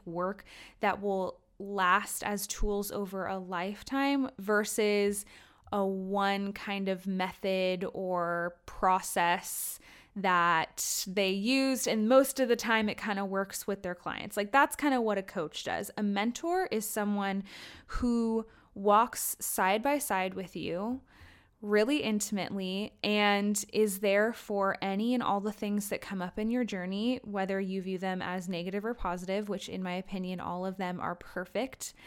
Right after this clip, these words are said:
and neutral and are there as guidelines for you to really tune in to see what your soul is calling you to dive into next, and to help you navigate and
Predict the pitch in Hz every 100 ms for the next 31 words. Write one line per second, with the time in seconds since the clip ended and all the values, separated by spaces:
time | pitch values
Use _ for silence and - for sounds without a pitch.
0 | - - - 208 202 202 185 175 - 190
1 | 208 269 277 - - 208 196 190 185 185
2 | 190 190 180 165 190 190 202 208 214 208
3 | 208 220 - 196 190 190 - 196 185 185
4 | 190 - - - 175 185 202 190 180 -
5 | 185 175 175 180 - 180 175 185 - 185
6 | 180 185 170 175 - 185 170 156 160 175
7 | - 180 170 190 - - - - - -
8 | - - 277 285 269 262 262 247 - 233
9 | 247 247 226 202 214 220 220 202 190 -
10 | 202 196 185